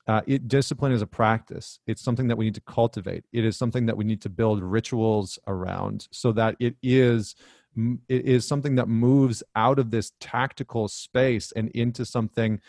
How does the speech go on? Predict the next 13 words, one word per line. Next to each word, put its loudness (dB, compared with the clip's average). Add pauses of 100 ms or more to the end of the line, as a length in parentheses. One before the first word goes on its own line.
(160)
I 0
mean, 4
it 2
can 2
be 4
in 6
a 2
tactical 0
space. -2
If -6
you're -4
hyper 2
masculine 0